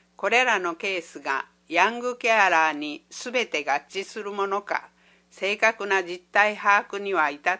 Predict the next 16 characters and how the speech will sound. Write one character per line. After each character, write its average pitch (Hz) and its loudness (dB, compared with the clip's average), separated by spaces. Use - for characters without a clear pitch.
て 180 -4
い 165 -4
な 165 0
い 151 -8
状 160 -4
況 147 -6
で 131 -12
す。 - -20
か 220 -6
っ 220 -6
こ 147 -4
二、 151 -6
子 185 -6
ど 220 4
も 220 -2
の 208 -2